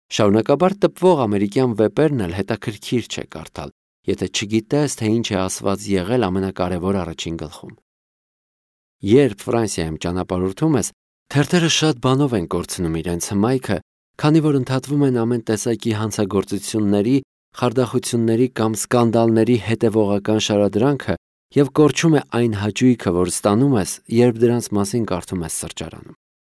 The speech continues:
Ես այժմ կգերադասեի սրճարանում լինել, որտեղ կկարողանայի կարդալ Փարիզի առավոտյան թերթերը և նայել անցորդների վրա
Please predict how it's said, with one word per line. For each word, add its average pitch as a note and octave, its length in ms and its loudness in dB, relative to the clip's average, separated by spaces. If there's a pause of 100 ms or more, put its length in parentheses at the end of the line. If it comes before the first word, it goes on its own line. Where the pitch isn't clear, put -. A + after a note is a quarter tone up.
(840)
Ես G#2+ 180 4
այժմ A#2 260 4
կգերադասեի A2 960 2
սրճարանում G#2+ 640 0
լինել, F2 360 -2 (340)
որտեղ C3 400 2
կկարողանայի A#2 800 0
կարդալ A2 560 -2
Փարիզի G2+ 440 0
առավոտյան G2+ 680 -2
թերթերը G2+ 520 -2 (360)
և B2+ 220 6
նայել B2+ 440 2
անցորդների G#2 720 0
վրա G2 280 0